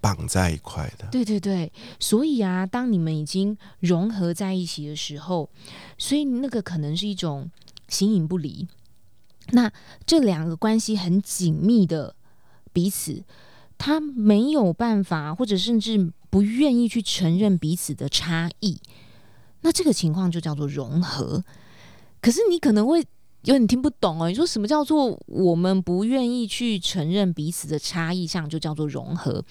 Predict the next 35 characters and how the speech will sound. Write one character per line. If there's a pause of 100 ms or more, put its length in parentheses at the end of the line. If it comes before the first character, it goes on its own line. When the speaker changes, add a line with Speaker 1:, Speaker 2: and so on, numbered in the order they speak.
(720)
Speaker 2:
其
实 (800)
就
是
你
们
已
经
生
活
的
没
有
你
们
彼
此
的
界
限
了。 (100)
Speaker 1:
嗯。 (340)
Speaker 2:
哦， (520)
对，
例
如
说， (260)
呃， (1300)
老
公
就
会
跟
老
婆